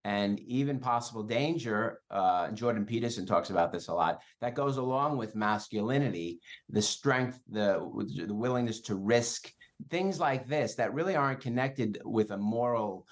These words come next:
good like being nice. I think that under the right circumstances,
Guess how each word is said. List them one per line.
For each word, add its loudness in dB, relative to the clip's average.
good 0
like -2
being 0
nice. 0
I 0
think -2
that 2
under 0
the 0
right 2
circumstances, -2